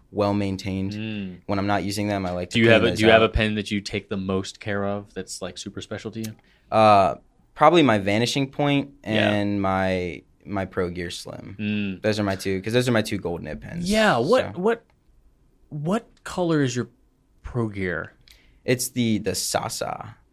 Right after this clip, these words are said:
Speaker 1: It's the, uh, kinda like a turquoisey
Speaker 2: Right.
Speaker 1: color, like, bluish,
Speaker 2: So I wanted to
Speaker 1: greenish.
Speaker 2: ask you about that, because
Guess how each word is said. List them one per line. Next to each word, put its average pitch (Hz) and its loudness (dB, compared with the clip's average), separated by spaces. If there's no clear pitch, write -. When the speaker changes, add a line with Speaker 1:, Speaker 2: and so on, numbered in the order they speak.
Speaker 1:
It's 101 -6
the, 101 0
uh, 95 2
kinda 165 2
like 151 2
a 110 0
turquoisey 123 -2
Speaker 2:
Right. 170 6
Speaker 1:
color, 147 6
like, 113 0
bluish, 120 2
Speaker 2:
So - 2
I - 0
wanted 277 6
to 247 8
Speaker 1:
greenish. - -2
Speaker 2:
ask 196 2
you 165 8
about 113 4
that, 107 4
because 131 2